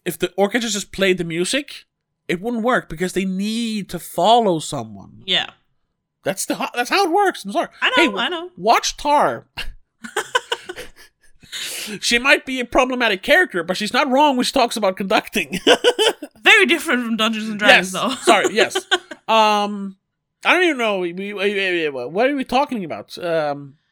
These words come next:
Speaker 2: No, but you're trying to, to justify or, or, I suppose,
Speaker 1: Yes, I guess
Speaker 2: argue
Speaker 1: I'm
Speaker 2: my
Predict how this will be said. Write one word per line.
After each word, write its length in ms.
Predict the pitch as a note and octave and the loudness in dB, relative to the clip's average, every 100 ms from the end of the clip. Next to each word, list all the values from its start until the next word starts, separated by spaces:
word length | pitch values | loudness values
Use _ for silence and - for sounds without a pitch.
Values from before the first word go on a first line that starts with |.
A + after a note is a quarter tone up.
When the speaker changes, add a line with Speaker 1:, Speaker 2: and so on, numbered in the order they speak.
| _ _ _ _ _ _ - | _ _ _ _ _ _ 2
Speaker 2:
No, 160 | D5 G#3+ | 4 4
but 80 | A3+ | 2
you're 100 | A#3 | 4
trying 280 | C#4 C4 B3 | 6 6 4
to, 260 | G#3+ G3+ | 0 -2
to 200 | F#3+ A3+ | -4 -8
justify 720 | F#3 B3+ F4 C#4+ B3 A#3 G#3 | 0 2 2 -4 0 2 2
or, 180 | G3 G#3 | 2 -2
or, 220 | F3+ G3+ | -4 -2
I 260 | F#3 F3 G3+ | 0 -2 -4
suppose, 300 | - G3+ G3+ | -8 -8 2
Speaker 1:
Yes, 160 | D4+ A3 | 4 6
I 160 | B3 D4 | 4 4
guess 140 | C#4 | 2
Speaker 2:
argue 140 | A#3 | -2
Speaker 1:
I'm 60 | G#3 | 0
Speaker 2:
my 440 | G#3 G3 G3 F3+ | 4 6 6 2